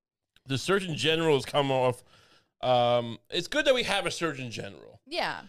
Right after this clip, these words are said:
Speaker 1: 'Cause honestly, uh, it's like a canary in a coal mine. Um, it, you know, they, they're able to kinda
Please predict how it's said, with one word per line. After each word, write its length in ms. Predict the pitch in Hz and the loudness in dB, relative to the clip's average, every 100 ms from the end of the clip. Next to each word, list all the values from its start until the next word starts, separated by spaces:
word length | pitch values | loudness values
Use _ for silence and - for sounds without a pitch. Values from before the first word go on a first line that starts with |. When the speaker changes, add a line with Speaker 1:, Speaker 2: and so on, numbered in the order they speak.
| - | -10
Speaker 1:
'Cause 120 | - 170 | 0 0
honestly, 960 | 190 233 220 - 170 165 143 139 135 | 2 2 0 -2 -2 0 0 -2 -2
uh, 500 | 135 131 127 117 110 - _ _ _ _ _ _ _ _ - | 2 4 4 2 0 -6 _ _ _ _ _ _ _ _ -10
it's 100 | 180 | -4
like 120 | 208 | -4
a 40 | 202 | -4
canary 380 | - 220 220 214 | -2 0 4 4
in 80 | 190 | 4
a 80 | 175 | 0
coal 260 | 202 190 | 2 2
mine. 380 | 131 110 58 - - _ _ _ - | 2 -2 -10 -18 -20 _ _ _ -4
Um, 640 | 120 113 110 107 104 95 - | 0 2 2 -2 -6 -14 -10
it, 140 | 127 | -10
you 160 | 135 151 | -2 0
know, 60 | |
they, 120 | 147 | 0
they're 300 | 151 156 165 | -2 0 0
able 260 | 175 180 170 | 0 0 -2
to 100 | 160 | -4
kinda 540 | - 160 160 143 127 | -6 -6 -2 0 0